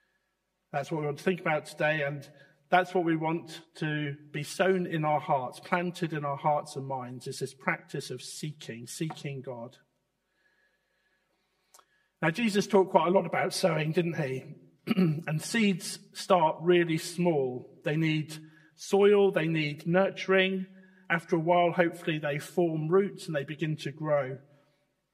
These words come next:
But when we plant seeds, we don't expect instant growth. We don't expect to see the results right away.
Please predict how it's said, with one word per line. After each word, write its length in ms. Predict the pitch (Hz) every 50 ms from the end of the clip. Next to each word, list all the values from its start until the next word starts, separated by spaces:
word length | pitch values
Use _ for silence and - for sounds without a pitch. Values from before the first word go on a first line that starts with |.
| _ _ _ _ - - - -
But 100 | 147 160
when 140 | 185 196
we 100 | 196 196
plant 340 | 196 185 190 190 180 175 -
seeds, 340 | - - 220 208 175 165 -
we 120 | 170 160
don't 560 | - 202 190 196 185 170 - - - - - - _ _ _ _ _ _ _ _ _ _ _ _ _ _ _ -
expect 680 | 151 156 - - - - - 240 165 - - - - - -
instant 500 | 190 190 185 - - - 165 160 147 -
growth. 540 | - 127 123 113 110 - - - - - - _ _ _ _ _ _ _ _ _ _
We 140 | 156 156 147
don't 420 | 143 185 170 165 160 156 - - - - -
expect 640 | 160 156 - - - - - 175 160 - - -
to 80 | - 160
see 300 | - - - 185 170 165
the 100 | 143 139
results 520 | 139 143 143 185 165 139 123 - - -
right 260 | 160 143 139 139 - -
away. 460 | 139 147 143 135 123 127 127 -